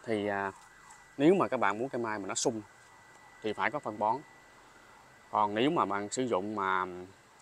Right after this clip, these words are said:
phân hữu cơ không á, thì, à, chung là nó an toàn cho cây mai đó, nhưng mà cây mai mà nó sẽ không phát triển được, à, bền vững các bạn ha. Và mình sẽ giải, giải đáp thêm cho các bạn á, là nhiều bạn cứ suy nghĩ sai lầm một chỗ là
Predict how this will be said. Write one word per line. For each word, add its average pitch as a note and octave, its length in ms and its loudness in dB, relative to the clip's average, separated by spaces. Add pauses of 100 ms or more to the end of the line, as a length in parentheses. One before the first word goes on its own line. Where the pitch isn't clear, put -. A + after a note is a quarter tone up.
(340)
phân A#2+ 140 0
hữu A2+ 180 0
cơ B2 200 6
không A#2+ 240 -2
á, C3 100 -2 (120)
thì, G2 280 -4
à, G2 140 -6 (1040)
chung A#2 200 4
là G#2 60 -2
nó A#2 80 -4
an A2 120 -2
toàn F#2+ 200 -2
cho G#2 60 -6
cây A2 120 -4
mai G#2+ 260 -2
đó, A#2 120 -10
nhưng A#2 180 -4
mà G2+ 60 -6
cây A2+ 120 -6
mai G#2+ 180 -4
mà G2+ 80 -8
nó A2 60 -8
sẽ A2+ 160 -4
không A2+ 160 -6
phát B2 200 -8
triển G2+ 220 -8
được, F#2 200 -8
à, G#2+ 80 -10
bền G2+ 200 -2
vững F2+ 220 -4
các C3+ 80 -8
bạn F#2 160 -8
ha. A#2 80 -4 (540)
Và G2+ 140 0
mình F#2+ 140 -4
sẽ A2+ 140 -6
giải, G2+ 160 0 (260)
giải G#2+ 100 -2
đáp B2 240 6
thêm C3 240 4
cho A#2 80 -2
các B2+ 120 -8
bạn G2 240 -2
á, A#2+ 80 -2
là F#2+ 300 2
nhiều G2+ 160 -2
bạn F#2+ 300 -2
cứ C3+ 100 -4
suy B2 160 0
nghĩ A2 380 -4
sai A#2+ 300 0
lầm F#2+ 220 0
một F2+ 140 -16
chỗ G#2 260 2
là G#2 200 0